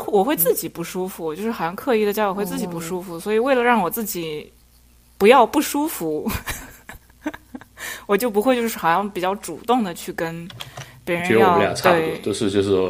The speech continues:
Speaker 3: 送上门的朋友，
Speaker 1: 啊，是的呢，
Speaker 3: 都是
Speaker 1: 很多，很多。
Speaker 3: <laughs> 送给你的朋友，然后你，你，你交一下这种感觉。
Speaker 1: 是的，感谢老天送给我一些，
Speaker 2: 嗯。
Speaker 1: 一些很，很珍贵的朋友，你知道。<laughs>
Speaker 2: 嗯，对，有的时候是因为你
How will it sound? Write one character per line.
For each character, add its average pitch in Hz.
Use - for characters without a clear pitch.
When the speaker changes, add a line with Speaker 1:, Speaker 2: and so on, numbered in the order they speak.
Speaker 3:
送 131
上 110
门 90
的 -
朋 170
友， 180
Speaker 1:
啊， -
是 214
的 185
呢， 175
Speaker 3:
都 -
是 -
Speaker 1:
很 185
多， 214
很 202
多。 208
Speaker 3:
<laughs> 208
送 180
给 135
你 123
的 110
朋 120
友， 107
然 107
后 113
你， 101
你， 104
你 107
交 117
一 113
下 104
这 98
种 95
感 95
觉。 -
Speaker 1:
是 226
的， 240
感 208
谢 240
老 214
天 226
送 254
给 214
我 190
一 220
些， 208
Speaker 2:
嗯。 202
Speaker 1:
一 208
些 214
很， 175
很 202
珍 247
贵 262
的 185
朋 196
友， 180
你 185
知 175
道。 170
<laughs> -
Speaker 2:
嗯， 214
对， 247
有 254
的 240
时 240
候 403
是 -
因 -
为 392
你 233